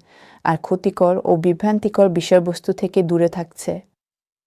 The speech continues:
আজ আমরা এই সমস্যা নিয়ে গভীরভাবে আলোচনা করব, বাস্তবসম্মত সমাধান খুঁজব এবং কুরআন ও হাদিসের আলোকে দিক নির্দেশনা দেব।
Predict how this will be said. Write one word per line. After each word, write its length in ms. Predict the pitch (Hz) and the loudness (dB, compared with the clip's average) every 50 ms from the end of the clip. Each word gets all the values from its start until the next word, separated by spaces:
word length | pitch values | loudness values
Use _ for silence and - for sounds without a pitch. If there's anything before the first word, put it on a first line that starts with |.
| _ _ _ _ _ _ _ _ - | _ _ _ _ _ _ _ _ 2
আজ 280 | - 202 214 240 233 - | 4 6 6 6 4 0
আমরা 380 | - - 196 196 190 202 202 | 0 2 2 4 4 4 2
এই 160 | - - 196 | 4 2 2
সমস্যা 540 | 196 196 - 196 185 185 208 214 - - 233 | 0 0 0 0 0 0 0 -2 -2 0 0
নিয়ে 260 | 214 196 185 180 180 175 | 2 2 2 2 0 0
গভীরভাবে 600 | 165 170 165 165 196 196 190 190 190 190 175 180 180 | 0 0 2 2 4 2 2 2 0 2 2 2 2
আলোচনা 540 | - 165 160 160 160 165 - 170 165 156 | 2 2 2 0 -2 -4 -4 -4 -4 -4
করব, 460 | 156 - 156 147 143 147 156 165 196 277 - _ _ _ _ - | -4 -2 -2 -4 -2 -2 -2 -2 -2 -2 -4 _ _ _ _ 2
বাস্তবসম্মত 880 | 170 170 160 165 - - 196 190 - - - 190 190 190 190 190 - | 4 4 4 2 0 -4 -4 -4 -2 -2 0 2 2 2 0 -2 -2
সমাধান 560 | 202 - - 180 165 170 175 170 196 190 190 | -4 -2 -2 -2 -2 0 -2 -2 -2 -2 -2
খুঁজব 580 | 185 - - 185 165 165 165 165 165 175 220 277 - - _ _ _ _ | -2 -2 0 0 0 0 -2 -2 0 0 0 0 -4 -10 _ _ _ _
এবং 280 | - 165 165 170 170 160 160 - | -2 0 0 2 0 0 -2 -2
কুরআন 460 | - 214 220 233 233 247 247 240 240 - - | 2 4 6 6 6 6 4 2 0 0 0
ও 120 | - 185 | 0 0
হাদিসের 560 | 175 165 180 202 180 185 196 190 - 214 196 | 0 2 0 0 0 0 0 -2 0 -2 -2
আলোকে 420 | - - 160 156 160 170 165 - 196 | 0 0 0 0 0 0 0 0 0
দিক 200 | 175 170 170 165 - | 2 2 -2 0 0
নির্দেশনা 560 | 175 170 160 156 170 160 - - 165 160 151 | -2 0 2 2 0 0 0 -2 -2 -4 -2
দেব। 300 | 151 147 147 160 156 151 | -2 -4 -6 -6 -6 -10